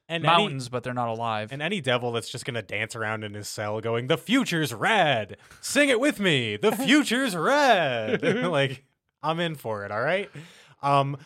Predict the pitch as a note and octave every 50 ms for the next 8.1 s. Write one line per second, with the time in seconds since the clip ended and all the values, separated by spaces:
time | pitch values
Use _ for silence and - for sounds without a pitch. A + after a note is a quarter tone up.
0 | _ _ _ G3+ G3 - - D4+ D4+ C#4 - B3+ A#3 G#3+ G#3 G3 F#3 F3 - -
1 | F#3+ F3+ F#3 - - F3 - E3+ G#3+ A#3 C4 C#4+ D4 - - D#3 B2+ A#2+ A2 G#2+
2 | G2 - - G#2 G#2 G2+ A2 B2 C#3 - G3+ G#3 G3+ G#3 F3+ D3+ F3+ - - D3+
3 | D#3+ D3+ - - F3 C#3+ - - E3 D3 C#3 A#2 C3+ C#3 C3+ A2+ G#2+ A2+ G2 G#2+
4 | A2+ A#2 B2 C3 B2+ A2+ A2+ A2+ - - - C#3 C3 A#2+ A2+ G#2 - - - -
5 | B2 B2+ A#2+ A#2+ A#2 A#2+ B2 - B2+ A#2+ A#2 A2+ A#2+ A#2 - - B2 A#2+ A#2 A#2
6 | A2+ A2+ A2 - - G#2+ F#2+ - G#2+ G#2 G2+ G#2+ A2+ A#2+ A2+ - - B2 C3+ C3
7 | C3 - D3+ C#3+ - D#3+ - C#3+ C#3+ D3+ F3 G3 D#3 - B2+ A#2+ A2+ G#2+ G#2 G#2+
8 | A#2